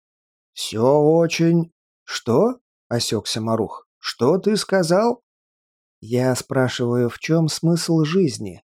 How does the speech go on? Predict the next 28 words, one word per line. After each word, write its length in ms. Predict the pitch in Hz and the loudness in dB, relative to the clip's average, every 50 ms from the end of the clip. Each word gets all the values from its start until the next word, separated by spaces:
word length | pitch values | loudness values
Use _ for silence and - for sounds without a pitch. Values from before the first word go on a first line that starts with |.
| _ _ _ _ _ _ _ _ _ _ _ _ _ _ _ _ _ _ _ _ _ _ - | _ _ _ _ _ _ _ _ _ _ _ _ _ _ _ _ _ _ _ _ _ _ -2
«А 120 | 135 139 | -2 0
то 220 | - - 208 220 202 | 2 2 2 2 0
ты, 340 | 202 - 214 233 254 247 | 0 0 0 2 2 2
видно, 440 | 170 143 160 160 147 147 160 160 160 | 2 4 2 2 2 2 2 2 4
уже 320 | 165 156 151 165 170 165 156 | 2 2 4 2 2 2 2
всё 280 | - - - 165 175 | 0 0 0 0 0
про 180 | 170 165 170 165 | 0 0 0 0
всё 240 | 156 - 202 190 170 | 0 0 -2 -2 0
понял, 480 | - 220 226 214 160 135 120 104 - - | 0 2 2 2 2 0 0 -2 -2 -2
раз 320 | - 127 131 131 - - - | 0 2 2 0 0 0 0
решил 360 | 139 131 - - 151 151 151 151 147 | 0 0 0 0 2 2 2 2 2
уничтожить 680 | 143 143 147 139 - - - 143 131 120 123 139 131 | 2 2 2 0 0 -2 0 0 0 0 0 -2 -4
всё 240 | - - - 147 117 | -6 -4 -2 -2 -2
к 60 | - | -2
херам. 420 | - - 180 165 139 110 95 101 - _ _ _ _ _ _ _ _ _ _ | -2 -2 0 0 2 0 -2 -4 -10 _ _ _ _ _ _ _ _ _ _
Ну, 200 | - 123 123 120 117 | -4 -2 -2 0 0
расскажи 500 | 123 120 - - 135 131 120 123 135 139 | 0 -2 -2 -2 -2 -2 0 2 2 2
и 40 | 143 | 2
мне, 440 | 139 127 120 113 117 147 170 165 - | 2 0 2 2 0 0 0 -2 -2
а 100 | 117 110 | -6 -6
то 240 | - - 123 131 131 | -2 0 0 0 0
сдохну, 540 | 120 120 127 139 170 185 - - 170 123 | 0 0 0 0 0 0 -2 -2 -2 -2
так 200 | - 123 123 - | -2 -2 -2 0
и 60 | 135 131 | 0 2
не 100 | 135 131 | 2 2
узнав. 540 | 123 123 123 135 131 110 98 - - - _ _ | 2 0 0 0 -2 -2 -4 -6 -12 -20 _ _
Обидно 520 | - 127 123 113 113 127 147 180 233 226 | -2 -2 -2 0 -2 -2 0 0 -2 0
будет». 360 | 185 160 123 104 101 - - | 0 0 -2 -2 -2 -6 -8